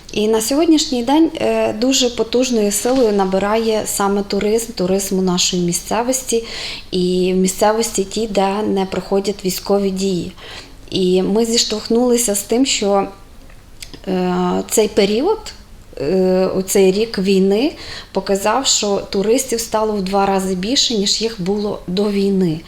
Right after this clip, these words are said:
І зараз цей форум, він нам дав можливість створити, м, кластер,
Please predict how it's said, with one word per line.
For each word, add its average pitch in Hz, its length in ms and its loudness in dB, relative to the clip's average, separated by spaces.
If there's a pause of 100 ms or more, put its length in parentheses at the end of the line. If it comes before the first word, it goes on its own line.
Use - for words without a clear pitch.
(480)
І 175 300 0
зараз 262 640 0
цей 185 200 2
форум, 240 460 0
він 202 300 0
нам 190 260 2
дав 202 300 0
можливість 190 840 0 (320)
створити, 202 840 0 (280)
м, 180 320 -2
кластер, 185 560 0